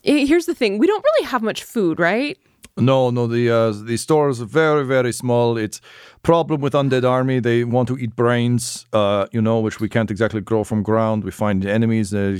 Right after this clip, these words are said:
Speaker 2: they kill, eat brains, whatever. But no, uh, not a lot of food to go around, no.
Speaker 1: Um, so, uh, could we just put a pause on the fire and, and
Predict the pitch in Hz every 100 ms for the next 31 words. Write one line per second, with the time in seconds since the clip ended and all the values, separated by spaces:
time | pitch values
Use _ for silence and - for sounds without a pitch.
0 | 98 95 - 104 95 - 104 98 98 117
1 | 117 107 107 104 123 117 143 165 156 160
2 | 170 147 131 120 98 104 90 90 78 -
3 | 78 - - - - 262 262 262 262 -
4 | _ _ _ _ - - _ _ _ _
5 | - - - 311 285 269 254 - _ -
6 | - - - 330 349 427 466 - 440 427
7 | - 294 262 277 320 247 - 233 220 233
8 | 254 269 277 _ - 214 208 196 - _
9 | _ _ _ _ - 226 214 208